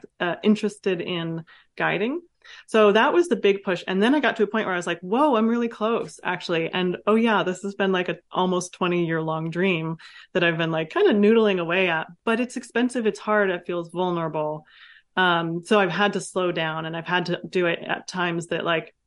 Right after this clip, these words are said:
I could financially handle it, you know, like, there's significant investments.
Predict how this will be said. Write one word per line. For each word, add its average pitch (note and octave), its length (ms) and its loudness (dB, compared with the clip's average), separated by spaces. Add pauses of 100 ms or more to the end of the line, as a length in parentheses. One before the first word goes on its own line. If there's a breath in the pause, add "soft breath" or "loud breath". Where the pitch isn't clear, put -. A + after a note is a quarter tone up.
(140)
I F3 100 2
could E3+ 180 -2
financially - 560 -8
handle - 440 -10
it, - 120 -12 (140)
you F3 120 -6
know, D#3 180 -6
like, - 240 -10
there's D#3+ 260 -8
significant E3+ 540 -6
investments. - 760 -12